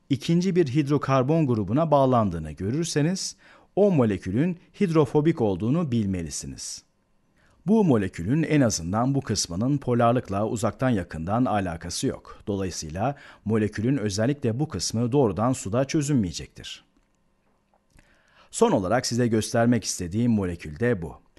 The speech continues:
Ki bu molekülü biyoloji dersinde A T P'nin bir kısmı olarak ya da D N A'nın iskeleti olarak oldukça fazla göreceksiniz. Fosfat grupları,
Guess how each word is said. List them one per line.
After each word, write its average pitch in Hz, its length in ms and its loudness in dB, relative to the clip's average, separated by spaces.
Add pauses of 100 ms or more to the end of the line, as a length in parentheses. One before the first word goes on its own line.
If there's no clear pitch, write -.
(320)
Ki 165 300 2
bu 190 120 8
molekülü 113 600 0
biyoloji 113 480 2
dersinde 92 680 -4 (280)
A 120 160 4
T 110 220 0
P'nin 147 300 0
bir 175 120 0
kısmı - 360 0
olarak 101 420 -2
ya 117 180 2
da 120 320 2
D 123 180 4
N 110 160 2
A'nın 113 280 0
iskeleti 127 500 -2
olarak 107 340 0
oldukça 110 380 -4
fazla 87 280 -4
göreceksiniz. 90 840 -6 (460)
Fosfat 170 540 2
grupları, 80 440 -8